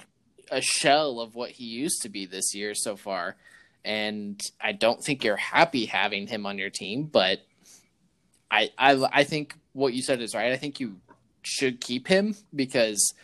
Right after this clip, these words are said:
or, and on the bench if you can, and see if he can prove it. Uh, I think going off of that, Justin Jefferson, for me, I think he's a start every week now in your flex,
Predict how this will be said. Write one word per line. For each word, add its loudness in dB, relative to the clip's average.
or, 6
and -4
on 0
the 0
bench -4
if -8
you -8
can, -4
and -2
see 4
if -4
he -2
can -8
prove -2
it. 4
Uh, 6
I 4
think -6
going 2
off -2
of -12
that, 0
Justin -2
Jefferson, -4
for -8
me, -4
I 0
think -6
he's -4
a -6
start 0
every -8
week -18
now -6
in -10
your -6
flex, -2